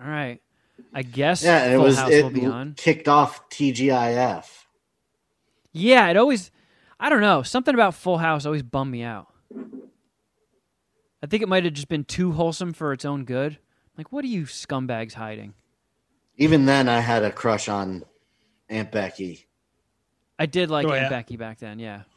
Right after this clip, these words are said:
Speaker 1: But, uh, yeah, I had, when they brought it back, I had zero interest in watching it. Um, I don't know. And it, like, I, I,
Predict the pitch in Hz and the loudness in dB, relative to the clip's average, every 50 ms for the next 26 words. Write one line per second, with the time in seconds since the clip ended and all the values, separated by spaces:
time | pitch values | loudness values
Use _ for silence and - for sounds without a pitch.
0 | _ _ _ _ _ _ _ _ _ _ _ _ _ _ _ _ _ _ _ _ | _ _ _ _ _ _ _ _ _ _ _ _ _ _ _ _ _ _ _ _
1 | _ _ _ _ _ - - 175 165 160 147 139 139 165 185 185 165 165 196 208 | _ _ _ _ _ 0 2 2 4 4 2 2 0 -2 0 0 2 2 2 2
2 | 190 170 156 - 185 156 190 196 196 214 202 170 214 220 202 175 151 165 165 175 | 0 -2 -6 -12 -8 -6 -4 -2 -2 -2 0 4 4 4 4 4 2 0 0 0
3 | 190 185 - 139 156 160 151 139 131 127 - _ _ _ - - 185 151 131 135 | 0 -2 -4 -4 -2 0 0 0 -2 -6 -16 _ _ _ -20 -14 -12 -10 -6 0
4 | 139 175 226 269 233 185 160 147 143 143 143 - 151 143 - - 139 139 135 135 | 4 6 8 10 10 8 8 6 2 -2 -6 -6 -10 -12 -12 -12 -12 -8 -8 -8
5 | 135 135 - - 135 123 120 123 - _ _ - 135 131 127 120 120 117 117 117 | -8 -8 -12 -16 -16 -16 -16 -18 -18 _ _ -12 -10 -8 -8 -8 -8 -10 -12 -12
6 | 120 120 _ _ _ _ _ _ _ _ _ _ _ _ _ _ _ _ _ _ | -16 -18 _ _ _ _ _ _ _ _ _ _ _ _ _ _ _ _ _ _
7 | _ _ _ _ _ _ _ _ _ _ _ _ - - _ _ _ _ _ _ | _ _ _ _ _ _ _ _ _ _ _ _ -20 -20 _ _ _ _ _ _
8 | - - 135 131 120 110 104 104 104 104 - - 147 160 170 175 165 151 147 175 | -8 -6 -6 -4 -4 -6 -10 -12 -12 -14 -10 -6 -4 -2 -2 -2 -4 -6 -6 -4
9 | 160 156 151 - - - _ _ _ _ _ _ _ _ _ _ _ _ _ _ | -4 -4 -6 -10 -20 -20 _ _ _ _ _ _ _ _ _ _ _ _ _ _
10 | _ _ _ _ _ - 165 165 175 170 165 160 165 180 | _ _ _ _ _ -2 0 2 2 2 2 2 0 0